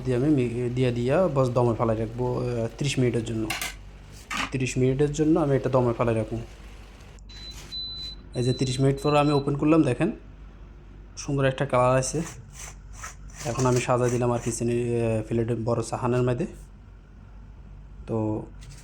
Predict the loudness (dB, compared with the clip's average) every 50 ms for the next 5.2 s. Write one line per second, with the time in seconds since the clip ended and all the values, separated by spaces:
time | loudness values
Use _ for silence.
0 | -18 -20 -20 -20 -20 -20 -18 -6 -4 -4 0 0 0 2 2 2 2 2 2 2
1 | 4 4 6 6 6 6 4 4 2 2 0 0 0 2 2 2 2 0 -2 0
2 | 0 2 4 4 4 4 2 2 2 2 0 0 0 0 2 4 4 6 6 4
3 | 2 0 0 0 -2 -2 -2 -2 -2 -2 -2 -6 -8 -10 -12 -14 -18 -18 -18 -18
4 | -18 -18 -18 -18 -18 -18 -20 -20 -20 -20 -20 -20 -20 -20 -20 -16 -12 -2 2 2
5 | 2 2 0 -4